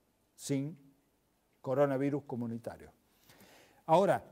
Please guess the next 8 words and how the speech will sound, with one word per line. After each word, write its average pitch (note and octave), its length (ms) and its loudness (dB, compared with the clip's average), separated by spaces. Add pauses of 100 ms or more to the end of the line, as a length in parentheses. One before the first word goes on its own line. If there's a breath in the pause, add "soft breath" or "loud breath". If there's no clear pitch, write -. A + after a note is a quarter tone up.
(200)
como B2 200 -2
recorrimos C#3+ 540 6
Europa F#3 500 4 (560)
y D3 120 -4
recorrimos C3 580 2
el F#3 60 2
Medio F#3+ 280 6
Oriente, E3+ 600 2